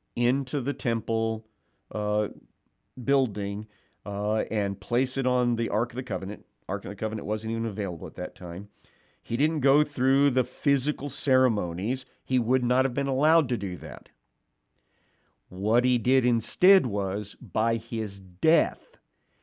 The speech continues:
he went into the very presence of God and secured real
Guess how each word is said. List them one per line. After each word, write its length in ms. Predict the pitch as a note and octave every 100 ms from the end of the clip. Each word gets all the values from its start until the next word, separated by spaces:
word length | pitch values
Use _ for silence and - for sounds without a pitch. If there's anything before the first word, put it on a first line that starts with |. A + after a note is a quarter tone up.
| _ _
he 340 | - C3+ C#3+
went 260 | D#3+ C3+ B2+
into 260 | B2 A#2+ A2
the 140 | G#2
very 280 | G2+ A2 A2
presence 800 | - - A#2 C#3 D3+ D#3+ D#3 -
of 500 | A#2 G#2 F#2 F2+ F2+
God 580 | C#3+ C#3 C#3 G2+ B1 - _ _ _ _ _ _ _
and 220 | B2 A#2
secured 1000 | G2+ A#2+ - - A#2+ A#2+ A#2+ A#2 A#2 G#2+ - _ _ _
real 1000 | G2 F#2+ G2+ C#3+ F3+ D3+ A2 F#2 A2 C3